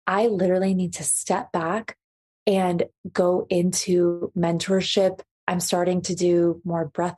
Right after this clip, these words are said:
work, which is a very new thing for me, but I'm like, "I wanna completely evolve this and then see if it actually fits in who I'm becoming and in the ecosystem of the mission of this corporation, of this S Corp,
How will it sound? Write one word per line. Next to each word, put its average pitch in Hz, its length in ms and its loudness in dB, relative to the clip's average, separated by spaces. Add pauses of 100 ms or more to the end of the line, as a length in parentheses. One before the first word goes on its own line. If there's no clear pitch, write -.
work, 196 280 0
which 185 200 -2
is 165 100 -2
a 170 60 -2
very 175 240 2
new 175 180 2
thing 175 280 -2
for 185 140 0
me, 190 340 2 (360)
but 202 80 2
I'm 185 140 2
like, 175 260 -2 (140)
"I 185 160 2
wanna 214 240 2
completely 185 640 -2
evolve 170 640 -2
this 160 400 0
and 175 240 2
then 180 240 0
see - 480 0
if 196 160 0
it 180 160 0
actually 170 580 -2
fits 170 340 0 (360)
in 190 80 2
who 180 240 0
I'm 175 160 0
becoming 170 640 -2
and 175 100 -2
in 170 120 0
the 170 200 -4
ecosystem 170 800 -2 (100)
of 165 240 -2 (440)
the 180 80 0
mission 165 480 0
of 160 160 -4
this - 300 -2
corporation, 175 680 -2
of 165 140 -4
this 175 160 0
S 208 240 -2
Corp, 175 340 -2